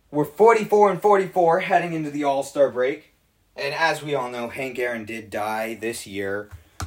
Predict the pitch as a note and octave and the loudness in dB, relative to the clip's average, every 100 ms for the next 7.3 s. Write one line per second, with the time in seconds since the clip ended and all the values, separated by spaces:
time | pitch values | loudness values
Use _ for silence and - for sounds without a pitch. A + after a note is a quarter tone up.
0 | - - A#2 A2+ A2+ G#2+ F#2 F#2+ B2 - | -14 -8 -6 -6 -8 -12 -10 -4 -4 -4
1 | A2 G#2+ G2+ G2 - G#2+ G2+ G#2 G2 - | -6 -4 -4 -6 -14 -12 -10 -10 -12 -18
2 | - - G2+ G2+ A2 G2+ G2 G2 G#2 G#2 | -12 -6 -6 -6 -10 -10 -8 -8 -10 -12
3 | _ _ _ _ _ - - - _ _ | _ _ _ _ _ -20 -20 -20 _ _
4 | _ _ _ _ _ _ _ _ _ _ | _ _ _ _ _ _ _ _ _ _
5 | _ _ _ _ _ _ _ _ - _ | _ _ _ _ _ _ _ _ -20 _
6 | _ _ _ - G3 G#3+ G3 G3 G3 G3 | _ _ _ 0 4 4 4 2 2 2
7 | F#3+ F3 E3 | 0 0 -4